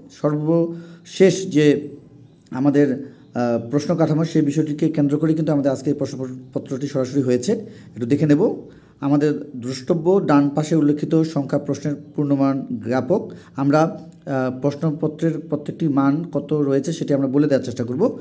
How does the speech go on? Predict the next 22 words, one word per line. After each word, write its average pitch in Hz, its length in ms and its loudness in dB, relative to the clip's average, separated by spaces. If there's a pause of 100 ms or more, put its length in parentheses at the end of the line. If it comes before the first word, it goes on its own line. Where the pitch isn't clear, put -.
(280)
প্রথমে 185 280 0
রয়েছে 175 360 4
কবি 170 220 6
ও 175 60 6
কবিতার 165 280 0
নাম 143 220 4
সহ 170 200 2
আমি 147 280 0
হব 165 220 0
কবিতার 160 460 0
প্রথম 151 360 -2
আট 127 240 0
লাইন 143 260 2 (160)
লিখো। 123 280 0 (1600)
আচ্ছা, 120 240 -6
প্রথমে 175 280 2
রয়েছে 180 420 4 (960)
কবি 156 260 4
ও 196 60 10
কবিতার 165 360 4
নাম 147 220 8
সহ 165 440 2